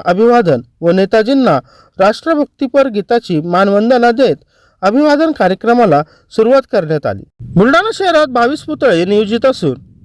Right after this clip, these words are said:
तेविसावा पुतळा देशगौरव नेताजी सुभाषचंद्र बोस यांचा असावा, त्यामुळे राष्ट्रभक्तीची भावना वृद्धिंगत होण्यास मदत होईल.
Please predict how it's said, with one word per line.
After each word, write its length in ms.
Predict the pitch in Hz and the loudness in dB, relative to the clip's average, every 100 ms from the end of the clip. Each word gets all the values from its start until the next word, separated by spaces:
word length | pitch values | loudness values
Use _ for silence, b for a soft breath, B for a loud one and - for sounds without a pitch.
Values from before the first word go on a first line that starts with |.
| - | 0
तेविसावा 500 | 226 302 - 294 302 | 0 0 0 0 0
पुतळा 440 | 320 285 220 135 | -2 -2 0 0
देशगौरव 640 | 156 208 226 226 262 185 123 b b b | 0 0 0 2 2 2 -2 b b b
नेताजी 380 | 175 226 311 320 | -6 0 0 0
सुभाषचंद्र 640 | 370 233 254 247 240 240 254 | -4 -2 -2 -2 -2 0 0
बोस 320 | 233 180 - 185 | 2 0 -2 -4
यांचा 280 | 180 208 | -4 0
असावा, 420 | 190 - 247 160 104 _ | 0 2 2 2 -2 _
त्यामुळे 400 | - 180 254 170 147 b b 175 | -2 2 2 2 -2 b b -2
राष्ट्रभक्तीची 720 | 208 - 370 370 - 330 339 | -2 -2 -2 -2 -2 -4 0
भावना 420 | 302 277 214 139 b b - | 2 2 2 0 b b -4
वृद्धिंगत 540 | 185 247 320 311 311 | 0 2 2 2 0
होण्यास 360 | 269 233 233 233 | -2 -2 -4 -4
मदत 220 | 202 208 - | -4 -2 -2
होईल. 200 | 139 107 | -6 -8